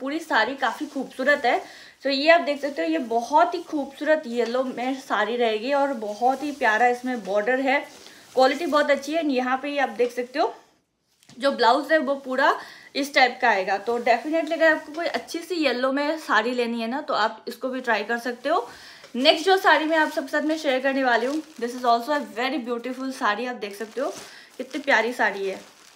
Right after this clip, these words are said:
और इसमें पूरा जो है सिल्क में, अ, जरी का काम तो हुआ हुआ ही है, साथ ही साथ stone work भी आपको बहुत सुंदर मिलता है।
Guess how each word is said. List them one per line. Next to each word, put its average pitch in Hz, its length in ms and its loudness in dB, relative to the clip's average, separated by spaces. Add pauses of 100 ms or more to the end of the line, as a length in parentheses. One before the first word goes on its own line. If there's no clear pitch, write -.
(1400)
और 262 180 8
इसमें 330 340 2
पूरा 302 240 4
जो 330 120 2
है 330 180 6
सिल्क 277 320 -4
में, 285 240 0
अ, 226 440 0
जरी 240 260 0
का 285 100 -2
काम 277 260 2
तो 320 100 0
हुआ 262 180 0
हुआ 320 180 2
ही 285 140 -2
है, 302 140 -4
साथ 294 220 -2
ही 339 80 -4
साथ 330 240 -4
stone 262 360 -4
work 262 260 -2
भी 277 80 -4
आपको 254 320 0
बहुत 226 320 0
सुंदर 220 320 -2
मिलता 190 300 -6
है। - 120 -6